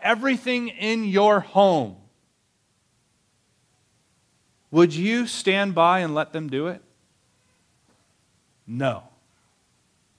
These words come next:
You might come just short of killing them <laughs> for defaming your family, for defaming your property.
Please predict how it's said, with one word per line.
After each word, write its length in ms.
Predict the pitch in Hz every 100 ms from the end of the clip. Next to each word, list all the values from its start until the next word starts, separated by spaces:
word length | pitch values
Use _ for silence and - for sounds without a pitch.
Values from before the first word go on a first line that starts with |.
| _ _ _ _ _
You 160 | - 180
might 280 | 214 220 220
come 260 | 190 180
just 220 | 131 170 180
short 280 | - 196 165
of 120 | 123
killing 360 | 196 190 160
them 180 | 117 92 _
<laughs> 1200 | - 523 466 - - _ _ _ _ _ _ _
for 280 | - 190 170
defaming 1120 | 127 165 156 - - 208 254 240 147 98 101
your 300 | 127 151 139
family, 580 | 131 - 135 131 107 85 _ _ _ _ _ _ _ _ _
for 240 | 190 180
defaming 920 | 143 180 - - 226 254 262 214 160
your 340 | 151 165 170 160
property. 760 | - - 190 208 208 175 113